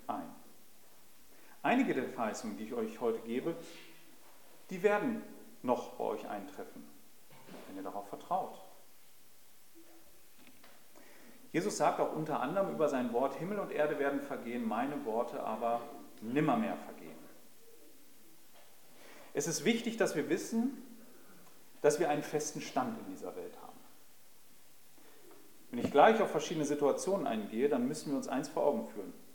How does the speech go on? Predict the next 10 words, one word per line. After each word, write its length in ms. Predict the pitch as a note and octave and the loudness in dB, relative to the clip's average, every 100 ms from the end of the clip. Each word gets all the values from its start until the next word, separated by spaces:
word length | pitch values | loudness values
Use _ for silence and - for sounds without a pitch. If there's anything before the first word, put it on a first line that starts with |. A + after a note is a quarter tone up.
| - - | -16 6
Manche 320 | C#3+ A#3 A#3 | 8 8 6
Situationen 640 | G3+ F#3 D3+ - E3 C#3 | 2 4 4 4 0 2
machen 200 | A#2+ A2+ | 2 0
uns 160 | G2+ - | -8 -4
Angst, 400 | C3 D3+ - - - - - - | 0 0 -2 -6 -14 -16 -16 -4
manche 260 | C3+ D3 D#3+ | 0 0 0
Situationen 760 | D#3 - D3 C#3+ - D3+ D3+ | -4 2 4 4 0 0 2
lassen 280 | C3+ C3+ - | 0 -2 -4
uns 240 | C3+ - | -8 -8
zweifeln. 520 | - B2 A2+ A2 E2+ | 0 4 4 2 -6